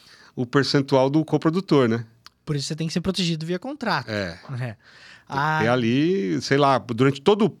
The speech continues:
Speaker 1: o período de venda do, daquele infoproduto?
Speaker 2: Pô, aí é difícil você
Speaker 1: Ou é
Speaker 2: precificar
Speaker 1: por um
Speaker 2: isso,
Speaker 1: ano?
Speaker 2: precificar, porque você tem que al-, você tem alterações no produto, né?
Speaker 1: É.
Speaker 2: Como f-,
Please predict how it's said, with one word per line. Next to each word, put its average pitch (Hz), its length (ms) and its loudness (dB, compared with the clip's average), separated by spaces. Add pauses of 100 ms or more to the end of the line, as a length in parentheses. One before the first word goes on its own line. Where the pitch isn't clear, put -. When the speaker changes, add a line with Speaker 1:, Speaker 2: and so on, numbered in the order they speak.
Speaker 1:
o 139 100 2
período 139 360 2
de 120 80 0
venda 127 260 4
do, 110 160 2
daquele 117 380 0
infoproduto? 110 680 -2 (920)
Speaker 2:
Pô, 208 160 -2
aí 185 140 0
é 190 80 0
difícil 202 360 -6
você 214 80 -4
Speaker 1:
Ou 196 40 -6
é - 40 -10
Speaker 2:
precificar 202 360 -6
Speaker 1:
por 123 140 0
um 120 80 2
Speaker 2:
isso, 110 80 2
Speaker 1:
ano? 131 340 4
Speaker 2:
precificar, 120 300 0
porque 185 200 -8
você 202 160 -6
tem 190 200 -8
que 208 140 -8
al-, 196 200 -4
você 175 160 -10
tem 180 100 -10
alterações 185 520 -8
no 156 60 -12
produto, 143 380 -10
né? 151 160 -10 (320)
Speaker 1:
É. 98 240 -6 (120)
Speaker 2:
Como 202 240 0
f-, - 200 -16